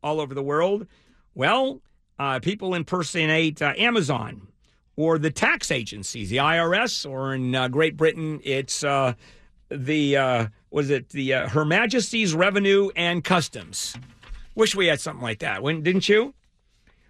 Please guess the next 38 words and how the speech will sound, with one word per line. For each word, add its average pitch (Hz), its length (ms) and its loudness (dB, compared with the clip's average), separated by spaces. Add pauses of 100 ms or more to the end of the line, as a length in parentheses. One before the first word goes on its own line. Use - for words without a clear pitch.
(220)
And, 160 280 0
uh, 156 140 0
according 220 560 0
to, 165 480 2
uh, 131 540 0
the 131 80 -4
president 160 640 0
of, 120 400 2
uh, 117 180 4
one 175 400 2
of 139 320 0
these 120 460 0
robo-killer 131 800 2
programs, 151 640 2 (420)
research 175 640 0
has 147 200 2
found 151 460 0
that 120 140 -2
people 151 320 -2
living 139 240 0
under 127 180 0
financial 131 720 0
strain 127 480 2
are 113 80 -2
more 117 180 2
likely 117 380 0
to 120 80 0
be 117 100 -2
scammed. 98 520 -4 (200)
Older 135 300 4
people 120 320 -4
likely 117 340 -2
to 113 60 -2
be 117 80 -4
scammed. 104 340 -2
We 170 140 4
know 123 180 4
that. 110 260 0